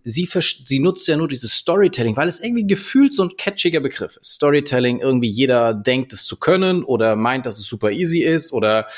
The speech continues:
weil's irgendwie helfen soll für irgendwas, muss es irgendwie Storytelling sein. Wenn du dir das aber dann anschaust, was sie da beschreibt, ist es genau das, was du vorhin gesagt hast. Es ist ein klarer Prozess und den markiert sie auch und sagt, die Leute,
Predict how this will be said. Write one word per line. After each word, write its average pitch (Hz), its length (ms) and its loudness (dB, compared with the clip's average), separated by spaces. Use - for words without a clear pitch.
weil's 131 600 0
irgendwie 120 360 2
helfen 156 360 2
soll 135 220 4
für - 140 -6
irgendwas, 127 600 2
muss 117 200 -4
es 113 120 -4
irgendwie 104 180 0
Storytelling 101 560 -2
sein. - 300 -8
Wenn 120 100 0
du 110 80 2
dir 110 120 0
das 98 120 -4
aber 101 120 -4
dann 95 140 -2
anschaust, - 640 -4
was 120 140 -2
sie 127 100 -2
da 104 120 0
beschreibt, - 720 -4
ist 110 100 -2
es 107 160 -2
genau 123 280 2
das, 151 160 -2
was 135 120 -4
du 139 80 -4
vorhin 135 260 0
gesagt 135 340 0
hast. - 220 -8
Es - 100 -2
ist 117 220 0
ein 104 200 -2
klarer 139 480 0
Prozess - 520 -2
und 98 120 -4
den 110 120 4
markiert 143 400 0
sie 131 160 2
auch 123 80 4
und 143 80 0
sagt, 113 220 -6
die 110 80 0
Leute, 127 640 4